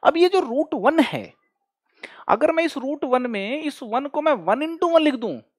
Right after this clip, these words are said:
आप बोलेंगे, "लिख दो, कोई दिक्कत नहीं है, वन into वन भी वन ही होता है।" अब मैं क्या कह रहा हूं? अब मैं कह रहा हूं कि यार, ये जो वन into वन है, इसको अगर मैं माइनस वन into माइनस वन लिख दूं तो कोई दिक्कत?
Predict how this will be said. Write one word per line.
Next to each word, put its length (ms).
आप 100
बोलेंगे, 300
"लिख 140
दो, 320
कोई 120
दिक्कत 400
नहीं 100
है, 140
वन 100
into 260
वन 120
भी 80
वन 160
ही 60
होता 260
है।" 100
अब 160
मैं 260
क्या 200
कह 260
रहा 260
हूं? 360
अब 80
मैं 260
कह 240
रहा 260
हूं 260
कि 460
यार, 460
ये 400
जो 220
वन 280
into 400
वन 160
है, 200
इसको 300
अगर 120
मैं 100
माइनस 580
वन 120
into 300
माइनस 340
वन 80
लिख 120
दूं 140
तो 120
कोई 140
दिक्कत? 420